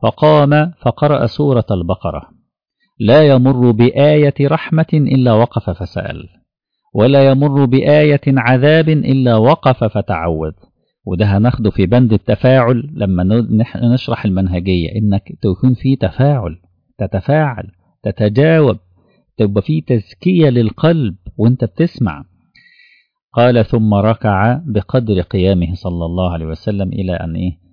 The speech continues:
قال الحديث. وحذيفة نفس الكلام، يقول: "كان صلى الله عليه وسلم إذا مر بآية تخوف تعوذ، وإذا مر بآية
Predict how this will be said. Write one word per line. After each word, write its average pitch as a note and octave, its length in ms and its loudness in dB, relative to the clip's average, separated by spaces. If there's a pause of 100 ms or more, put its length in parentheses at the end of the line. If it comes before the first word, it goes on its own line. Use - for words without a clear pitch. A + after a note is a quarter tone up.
(240)
قال E2+ 200 -4
الحديث. - 420 -14 (520)
وحذيفة D#3 500 -2
نفس D#3+ 240 -6
الكلام، D#3 400 -4
يقول: C#3+ 380 0
"كان C3+ 360 0
صلى A2+ 340 -2
الله G#2 420 0
عليه G2 360 -4
وسلم F#2 560 -4
إذا F#2 340 -4
مر G2+ 360 -2
بآية G#2+ 540 -2 (160)
تخوف C3+ 500 -4 (160)
تعوذ، A2 540 0 (760)
وإذا F#2+ 320 0
مر G#2 300 -2
بآية G#2+ 500 0